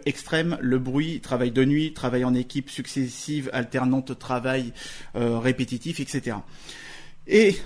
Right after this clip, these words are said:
donc en deux mille dix-sept, en octobre deux mille dix-sept, ce gouvernement a supprimé les quatre autres facteurs de bé-, pénibilité comme, euh, manutention manuelle de charge, posture, euh, pénible, vibration mécanique, agent chimique dangereux.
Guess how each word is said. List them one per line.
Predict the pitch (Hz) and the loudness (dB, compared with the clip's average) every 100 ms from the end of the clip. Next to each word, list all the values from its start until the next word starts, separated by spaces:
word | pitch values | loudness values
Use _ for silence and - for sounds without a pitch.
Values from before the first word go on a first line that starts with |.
| - | -6
donc | - 127 - | -4 -4 -2
en | 139 117 | 0 4
deux | 120 | 6
mille | 117 | 6
dix-sept, | 117 127 196 - | 2 2 2 2
en | - 117 | 0 0
octobre | 135 151 127 120 | 2 2 2 2
deux | 120 | 2
mille | 117 | 0
dix-sept, | 120 131 233 | -2 -4 -4
ce | - | -2
gouvernement | 151 139 120 123 165 240 | 0 2 2 2 2 0
a | - 151 | 0 0
supprimé | - 139 139 143 226 277 147 | -2 -4 2 4 4 2 0
les | 143 165 | 0 0
quatre | - 202 - - | 0 0 -2 2
autres | 190 190 139 | 4 4 2
facteurs | 151 127 151 | 2 0 2
de | 131 | 2
bé-, | 117 123 123 | 2 2 0
pénibilité | 131 135 120 117 123 135 208 226 | 0 -2 -2 -2 -4 -4 -2 -2
comme, | - 185 139 113 - - | 2 4 4 0 -2 0
euh, | 135 127 123 | 4 4 4
manutention | 185 226 220 180 - | 4 2 2 0 2
manuelle | 190 185 175 165 | 2 2 2 0
de | 139 | 0
charge, | - 127 139 139 | 2 4 4 2
posture, | 151 160 - - 151 151 117 | 2 0 -2 0 2 4 4
euh, | 120 | 2
pénible, | - 147 170 185 180 196 - | 2 2 2 0 4 4 4
vibration | 131 202 175 165 - 160 | 0 2 2 2 0 2
mécanique, | 139 143 143 127 135 165 - - | 4 4 4 4 4 2 -2 0
agent | 135 139 | 0 2
chimique | 139 - 135 156 - 123 | 0 0 -2 -2 -6 -2
dangereux. | 139 131 113 | 0 0 -2